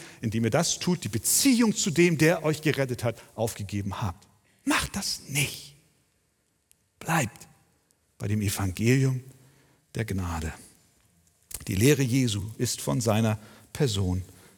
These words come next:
nicht trennbar. Viertens, es gibt nur ein Evangelium. Er schreibt,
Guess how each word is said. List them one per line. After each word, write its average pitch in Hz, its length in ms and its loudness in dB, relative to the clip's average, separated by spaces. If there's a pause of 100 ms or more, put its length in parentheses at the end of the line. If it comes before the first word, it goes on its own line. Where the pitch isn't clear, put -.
(360)
nicht 123 680 0 (1160)
trennbar. 80 800 -2 (3000)
Viertens, 113 600 0 (1900)
es - 160 -2
gibt 147 200 -2
nur 113 280 2 (180)
ein 98 280 0 (420)
Evangelium. 90 640 0 (2750)
Er 113 120 0
schreibt, 85 420 -4